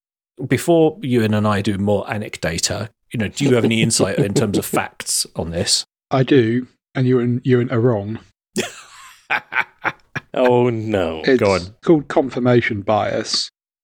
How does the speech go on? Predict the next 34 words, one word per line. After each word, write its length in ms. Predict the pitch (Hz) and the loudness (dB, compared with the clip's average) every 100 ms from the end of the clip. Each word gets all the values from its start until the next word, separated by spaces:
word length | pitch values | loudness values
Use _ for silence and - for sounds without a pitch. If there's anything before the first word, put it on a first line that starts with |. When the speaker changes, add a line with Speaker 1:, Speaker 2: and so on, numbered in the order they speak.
| _ - | _ -2
Speaker 2:
and, 400 | 127 117 117 127 | 0 0 0 0
uh, 280 | 120 117 - | 0 0 0
Ewan 240 | 139 135 131 | 2 2 2
has 160 | 120 | -4
changed 400 | - 143 127 - | 0 2 2 0
his 140 | 117 - | -6 -2
pattern 340 | 139 - 120 | -2 -2 -4
of 80 | - | -4
behaviours. 560 | 113 127 117 113 101 123 | -2 2 2 0 -2 -2
When 160 | 127 | -2
he 200 | - 135 | -2 0
is 180 | 113 - | 0 0
globetrotting, 880 | 131 123 113 - 107 - 110 101 104 _ _ _ _ - | 2 4 2 0 -4 -4 -6 -8 -10 _ _ _ _ 0
he 180 | 113 104 | 0 2
tends 320 | 135 117 - | 0 -2 -4
to 120 | 117 | -6
stay 460 | - 131 120 120 113 | -4 0 2 0 -2
in 300 | 110 110 107 | -6 -6 -8
major 800 | 135 123 120 113 113 110 107 104 - _ _ - | -2 2 2 2 0 0 0 -2 -8 _ _ 0
urban 380 | 117 107 110 120 | 0 0 -4 -2
areas 640 | 131 113 104 98 104 107 - - | 0 2 2 0 -2 -6 -8 -6
and 180 | 110 104 | -4 0
goes 320 | 110 107 104 | 0 0 -2
to 100 | - | -4
the 160 | 107 98 | -4 0
regularly 400 | 113 107 110 101 | 0 0 -2 0
visited 440 | 117 104 - 107 | 0 0 -4 -6
and 120 | 104 | -6
stays 360 | - - 110 107 | -2 2 2 2
on 120 | 104 | -2
the 80 | 107 | -2
main 240 | 107 104 | -2 -2
transport 640 | - 135 113 - 107 98 - | -2 0 0 -2 -2 -2 -2
networks. 680 | 101 - 113 135 - - | -4 0 2 2 -2 -8